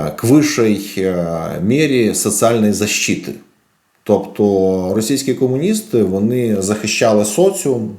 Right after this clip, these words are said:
захищали суспільство, ну і, звичайно, захищали себе. Тобто просто так вбивати людей, ну, не дозволяв собі абсолютно ніхто, ніколи. Завжди потрібно було якесь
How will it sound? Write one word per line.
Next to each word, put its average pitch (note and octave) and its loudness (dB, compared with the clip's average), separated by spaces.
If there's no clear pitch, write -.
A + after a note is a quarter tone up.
захищали G#2 -4
суспільство, A2+ -4
ну D#3+ 4
і, C3 2
звичайно, G2 -4
захищали F2 -8
себе. - -2
Тобто C#3+ 2
просто E3+ 2
так G#3+ -2
вбивати B2+ 2
людей, D3 -2
ну, C3 0
не A#2+ 2
дозволяв C3+ 2
собі A#2 0
абсолютно G#2 -2
ніхто, G#2 2
ніколи. F#2+ 2
Завжди G#2 0
потрібно B2 -2
було A#2+ 0
якесь G2+ -4